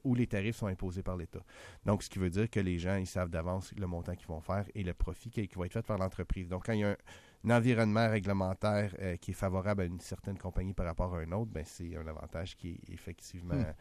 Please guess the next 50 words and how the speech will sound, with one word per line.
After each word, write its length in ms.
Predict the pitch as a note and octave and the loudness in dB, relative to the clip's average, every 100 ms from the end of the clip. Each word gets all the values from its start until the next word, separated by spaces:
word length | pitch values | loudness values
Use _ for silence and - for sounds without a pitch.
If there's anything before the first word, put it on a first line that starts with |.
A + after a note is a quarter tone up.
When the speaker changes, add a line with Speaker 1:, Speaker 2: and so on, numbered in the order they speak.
| - - - - | -14 -20 -20 -8
Speaker 1:
durable 360 | - G#2+ A2+ G2+ | 4 8 8 6
dans 100 | F#2+ | 4
le 80 | D#2 | -2
temps. 140 | F#2 F#2+ | -6 -8
Speaker 2:
Donc, 320 | A2+ E3+ G#3 | 6 10 10
ce 140 | - B2 | 6 2
sont 240 | F3+ E3+ | 4 4
des 100 | C#3 | 4
critères, 580 | G#2 B2+ G#2+ C3+ F3+ D3 | 4 2 2 4 4 0
ces 160 | - A#2 | 0 -2
trois-là, 360 | C3+ A#2 A#2+ | 4 4 4
prenons 260 | C#3+ A2+ B2+ | 4 2 2
ces 140 | - | 0
trois-là. 420 | G2+ G2+ F#2+ A#2 E3+ - A2+ | 2 4 6 6 4 0 -2
Speaker 1:
Oui. 80 | G#2 | 2
Speaker 2:
Bon, 200 | B2 B2 | 8 8
des 220 | A#2+ A#2+ | 10 10
enseignements 460 | C3+ C#3 B2 A#2 C3+ | 8 6 6 8 6
de 40 | |
Buffett, 360 | C#3+ G#2+ - D3 | 6 4 4 2
mais 120 | - A2+ | 4 4
ce 100 | G#2+ | 4
sont 180 | - | 6
des 120 | C#3+ A#2 | 8 6
critères 600 | - G#2+ B2 D3+ D#3 C3+ - | 4 4 6 6 4 0 0
que, 240 | - G#2 | 8 8
par 220 | A2 - A2+ | 8 6 6
exemple, 320 | G#2+ B2+ B2 | 6 4 6
vous, 140 | D#3+ | 4
vous 180 | C3+ C3 | 4 2
utilisez 420 | A2+ A#2+ A2+ C#3 | 2 4 6 6
dans 100 | A3 | 6
le 100 | E3+ | 6
choix 120 | A#2+ | 8
de 60 | E3 | 8
vos 60 | D3 | 10
Speaker 1:
Absolument, 140 | C#3+ | 8
Speaker 2:
entreprises ? 300 | C#3 C3+ E3+ | 8 4 4
Speaker 1:
absolument. 460 | G#2 - G#2 F2+ D#2+ | 2 2 0 0 0
Donc, 240 | F#2 G2 | -2 0
on 80 | G2 | 0
va 140 | F#2+ | 2
ré-, 120 | F#2 G2+ | 0 0
essayer 420 | G2+ G2 G#2+ G#2 | -2 -2 -2 0
de 100 | G#2 | 0
trouver 260 | - G2+ | 0 0
des 160 | G2+ F#2+ | 0 2
entreprises 560 | F#2+ F#2 F2 - G#2+ - | 0 0 2 2 2 -4
qui 140 | - | -4
possèdent 500 | - G2+ - G2+ F#2 | 2 2 2 0 0